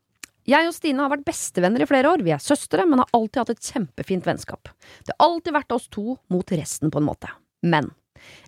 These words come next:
et problem har stadig oppstått, og nå har det nådd ekstreme høyder. Stine tåler nemlig ingenting. Altså, ingenting! Jeg er en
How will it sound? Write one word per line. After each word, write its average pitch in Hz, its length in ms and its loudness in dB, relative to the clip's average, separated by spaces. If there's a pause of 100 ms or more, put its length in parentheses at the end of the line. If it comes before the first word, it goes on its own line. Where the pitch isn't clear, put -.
et - 200 -4
problem 339 320 2
har 330 60 -4
stadig 233 220 2
oppstått, - 440 -6
og 247 80 4
nå 226 200 4
har 240 100 4
det 247 80 4
nådd 185 300 2
ekstreme 160 480 0
høyder. - 400 -4
Stine 247 480 -2
tåler 208 280 2
nemlig 240 260 2 (220)
ingenting. 311 440 4 (280)
Altså, 330 200 2 (280)
ingenting! 262 540 4 (760)
Jeg 190 320 4
er 277 80 0
en 226 100 -8